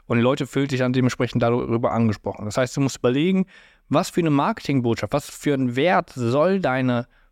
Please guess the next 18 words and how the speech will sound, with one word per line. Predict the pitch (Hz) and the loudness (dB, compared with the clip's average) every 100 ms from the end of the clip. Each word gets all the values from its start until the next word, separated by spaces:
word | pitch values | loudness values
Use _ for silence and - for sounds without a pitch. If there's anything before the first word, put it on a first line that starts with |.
| _ | _
Fotos, | - 214 135 | 0 0 0
deine | - 120 | -2 -2
Filme | 113 143 139 | -2 -2 0
denn | 127 113 107 | 0 0 0
bringen | 127 185 123 104 | 0 2 2 0
in | - 120 | 0 2
deiner | 120 120 117 | 2 0 -2
bestimmten | - 135 123 127 | -2 -4 0 0
Nische? | 185 214 147 226 - _ | 0 0 0 0 -4 _
Und | 127 131 123 | 0 2 0
überleg | - 127 143 196 | -2 0 0 0
dir, | 151 131 | 0 0
was | 160 | -2
für | - | 0
eine | 151 | 0
Marketingbotschaft | 139 156 - 139 131 131 123 - | 0 -2 -2 -2 0 -2 -2 -4
möchtest | 127 120 - | -4 -4 -2
du | 135 127 147 | 0 0 -4